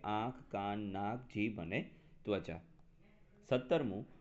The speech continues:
ઉર્મિવેગને એક ચેતાકોષથી અન્ય ચેતાકોષમાં લઈ જવાની મંજૂરી કોણ આપે છે? તો એમાં આવશે સિનેપ્સ એટલે કે ન્યુરોટ્રાન્સમીટર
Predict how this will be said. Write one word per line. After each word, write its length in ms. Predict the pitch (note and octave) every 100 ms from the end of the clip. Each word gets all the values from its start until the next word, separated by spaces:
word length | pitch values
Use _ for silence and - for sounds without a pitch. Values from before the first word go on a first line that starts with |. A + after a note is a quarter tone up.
| -
ઉર્મિવેગને 680 | C#3 E3+ F#3 F3 E3+ E3+ F3+
એક 400 | F3+ D#3+ E3+ -
ચેતાકોષથી 920 | C#3 C#3+ C#3+ B2 A2 - G2 F#2 C#3
અન્ય 420 | - C#3 E3+ F#3
ચેતાકોષમાં 840 | F3 D3+ - C#3 A#2 G#2+ G#2 A#2
લઈ 200 | C#3 D3
જવાની 440 | C#3 C3 A#2 G2+ A#2+
મંજૂરી 500 | B2+ A2+ A#2+ C3+ C#3+
કોણ 240 | G3+ E3
આપે 280 | F#2 - F2
છે? 220 | - F#2
તો 120 | -
એમાં 200 | C3+ A#2+
આવશે 340 | F#2+ - G3 - - - - - -
સિનેપ્સ 680 | C3 C3 F3 G#3 - - -
એટલે 240 | A2 A#2+ B2
કે 360 | B2 G2 C3 - - - - -
ન્યુરોટ્રાન્સમીટર 1120 | B2 C#3+ D#3+ F3+ - C3+ C3 A#2 G2+ E2